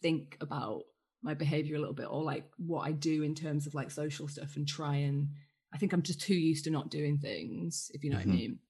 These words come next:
Speaker 1: It's
Speaker 2: Mm.
Speaker 1: conscious efforts to kind of get back to, yeah, to what was before, I guess.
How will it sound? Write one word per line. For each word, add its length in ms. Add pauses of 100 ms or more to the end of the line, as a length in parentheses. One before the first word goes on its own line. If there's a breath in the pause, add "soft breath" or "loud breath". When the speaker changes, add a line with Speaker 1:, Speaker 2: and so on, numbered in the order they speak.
(160)
Speaker 1:
It's 220
Speaker 2:
Mm. 80
Speaker 1:
conscious 380
efforts 560 (380)
to 80
kind 180
of 120
get 220
back 240 (1120)
to, 100
yeah, 360
to 240
what 200
was 280
before, 420
I 80
guess. 600